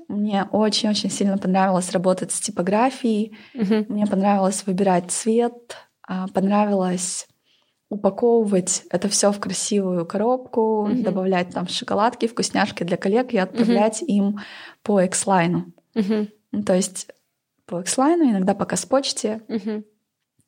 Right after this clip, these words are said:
Speaker 1: И я просто, наверное, немного не то время выбрала для своего первого продукта.
Speaker 2: Мгм.
Speaker 1: А, то есть как только я начала работать над пр-,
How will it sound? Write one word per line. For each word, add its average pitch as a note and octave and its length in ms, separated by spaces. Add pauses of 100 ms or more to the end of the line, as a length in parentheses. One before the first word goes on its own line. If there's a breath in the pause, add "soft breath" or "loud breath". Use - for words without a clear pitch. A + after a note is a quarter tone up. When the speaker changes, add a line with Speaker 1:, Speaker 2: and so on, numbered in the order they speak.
Speaker 1:
И A#3 80
я A3+ 200
просто, B3+ 300
наверное, G#3+ 340
немного G#3 460
не G3 120
то G#3 160
время C#4 320
выбрала G3+ 360
для G3 140
своего G3+ 320
первого F#3+ 340
продукта. G3+ 540 (240 loud breath)
Speaker 2:
Мгм. A3 260 (260 loud breath)
Speaker 1:
А, E3+ 200
то - 120
есть G3+ 200
как - 140
только A#3 260
я F#3 40
начала G3+ 340
работать G3+ 340
над F3+ 220
пр-, F#3 140